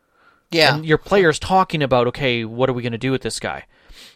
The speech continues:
Speaker 2: Well, is he a better fighter than you are? He is a greater master than I am, but he may not be a better fighter than I am."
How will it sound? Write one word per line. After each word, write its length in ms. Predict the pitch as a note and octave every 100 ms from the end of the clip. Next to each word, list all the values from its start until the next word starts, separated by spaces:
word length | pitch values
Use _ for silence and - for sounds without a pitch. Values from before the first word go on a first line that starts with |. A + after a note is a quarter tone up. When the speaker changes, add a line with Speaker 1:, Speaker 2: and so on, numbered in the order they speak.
| -
Speaker 2:
Well, 120 | C3
is 180 | C#3 B2+
he 100 | C3+
a 60 | C3
better 180 | C3
fighter 280 | A#2+ F3 D#3+
than 140 | B2 A#2
you 140 | G#2
are? 120 | G2+
He 200 | - C3
is 80 | B2
a 40 |
greater 240 | C3 C#3 A#2
master 440 | A#2+ C3 - A#2
than 100 | G#2
I 140 | G#2 A2
am, 100 | A2
but 120 | A#2
he 60 |
may 140 | A#2+ B2+
not 160 | A#2+
be 80 | B2
a 60 | A2
better 160 | G#2+
fighter 480 | - - C3+ C3 A2
than 120 | F#2
I 140 | D#2+ E2
am." 260 | A#1+ A1